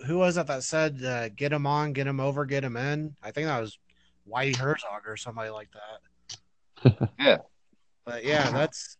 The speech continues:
Speaker 1: that's why I like National League, because American League, it's just all about, oh, get, you know, a guy or two on, wait for the three-run home run.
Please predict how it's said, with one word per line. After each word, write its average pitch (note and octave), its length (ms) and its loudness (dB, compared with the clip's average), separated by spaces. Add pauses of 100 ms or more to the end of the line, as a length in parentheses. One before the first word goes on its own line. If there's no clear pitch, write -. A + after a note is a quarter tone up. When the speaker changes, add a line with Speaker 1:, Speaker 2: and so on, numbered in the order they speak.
Speaker 1:
that's F3 200 -2
why G#3 140 4
I F3+ 60 6
like D3 180 2
National C3 420 -2
League, A2+ 220 -6
because A#2+ 420 -4 (460)
American C#3+ 440 -2
League, A#2+ 280 -4
it's - 240 -8
just B2+ 240 -8
all B2+ 160 -4
about, A#2+ 460 -6 (160)
oh, C3+ 260 0
get, C3+ 320 -2 (140)
you B2+ 100 -12
know, A#2 220 -6
a A2 40 -10
guy C3 260 2
or B2 100 0
two B2+ 260 -6
on, C3 320 -2
wait A#2+ 180 -6
for B2+ 120 -12
the A2+ 100 -10
three-run B2+ 420 -8
home A#2 240 -10
run. B2+ 360 -2